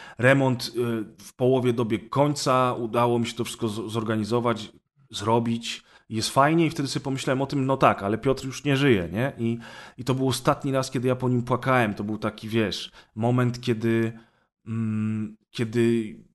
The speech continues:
ta żałoba w pewien sposób dobiegła końca, chociaż ty właśnie mi powiedziałeś, że takie coś trwa cztery lata jeszcze. <laughs> Psychicznie, ale,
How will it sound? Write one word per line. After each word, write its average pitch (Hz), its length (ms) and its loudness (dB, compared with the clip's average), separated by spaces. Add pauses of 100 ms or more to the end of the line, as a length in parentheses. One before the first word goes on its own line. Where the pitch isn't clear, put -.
(180)
ta 120 120 -4
żałoba 120 640 2
w - 120 -14
pewien 123 300 0
sposób 120 380 -6
dobiegła 110 360 0
końca, 123 580 0
chociaż 123 340 -2
ty 127 200 -4
właśnie 131 320 -2
mi 143 100 0
powiedziałeś, 131 500 6
że 123 100 -2
takie 127 240 -2
coś 123 180 -2
trwa - 200 2
cztery 127 280 4
lata 117 300 8
jeszcze. 156 420 4
<laughs> - 2000 4
Psychicznie, 165 640 4
ale, 156 240 8